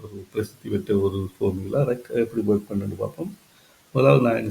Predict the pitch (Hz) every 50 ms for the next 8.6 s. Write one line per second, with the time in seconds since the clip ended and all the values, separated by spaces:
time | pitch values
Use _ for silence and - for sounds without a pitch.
0 | 107 - 107 104 101 98 95 - 107 101 107 147 143 - - 127 113 107 107 -
1 | - 147 143 113 113 139 - - - 120 110 110 107 107 - 127 120 - - 120
2 | 110 104 101 101 98 98 92 92 - - - 95 95 107 151 147 - 139 123 117
3 | 110 113 113 110 107 110 107 104 - - - 117 113 104 104 104 104 104 - -
4 | - 101 101 - - - - 104 101 101 - 120 - - - 101 90 92 - -
5 | - 95 87 113 143 185 208 - - - - - - - - _ _ - - -
6 | 147 143 143 135 139 - 127 123 - 139 135 123 113 104 104 101 101 - - -
7 | 101 95 95 101 98 101 - - - 117 104 104 117 107 104 - 110 98 - 110
8 | 101 101 101 98 98 92 92 - - 147 170 165